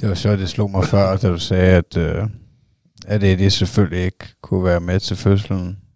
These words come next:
Kan vide, om, øh, om der er nogle regler for det. Altså, om man, øh, om, om, om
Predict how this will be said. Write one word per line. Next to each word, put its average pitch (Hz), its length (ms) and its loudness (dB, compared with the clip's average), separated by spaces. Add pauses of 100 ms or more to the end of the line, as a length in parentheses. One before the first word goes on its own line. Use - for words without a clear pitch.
(200)
Kan 90 160 -2
vide, 101 340 4
om, 110 200 -10
øh, 110 180 -8 (200)
om 107 140 -2
der 98 120 4
er 92 40 4
nogle 95 240 0
regler 101 360 0
for 98 160 -4
det. 104 300 2 (240)
Altså, 101 240 -2
om 92 120 -2
man, 92 400 -10 (100)
øh, 98 140 -8 (680)
om, 98 240 -6
om, 92 440 -6
om 95 300 -8